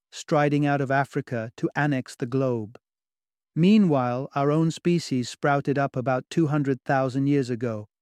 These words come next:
with the African savanna as the cradle of Homo sapiens. When our ancestors ventured out of Africa, they stumbled upon our distant relatives, the Homo neanderthalensis.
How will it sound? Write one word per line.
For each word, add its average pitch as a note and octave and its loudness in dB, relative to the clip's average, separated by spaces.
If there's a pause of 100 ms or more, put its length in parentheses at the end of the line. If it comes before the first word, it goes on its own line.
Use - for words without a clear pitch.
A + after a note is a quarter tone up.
(240)
with C3+ 2
the C#3+ 2
African C#3+ 2
savanna C3 0 (280)
as B2 -4
the B2 -2
cradle D3 2
of C3 -2
Homo C3+ 0
sapiens. A2 -6 (1040)
When E3+ 2
our G#3+ 2
ancestors C#3+ 0
ventured D3 2
out C#3 0
of A#2+ -2
Africa, A2+ -4 (260)
they D3 2
stumbled E3+ 0
upon D3 0
our C3 0
distant C#3 -2
relatives, A#2+ -4
the B2 -6
Homo D3+ 2
neanderthalensis. C3 -2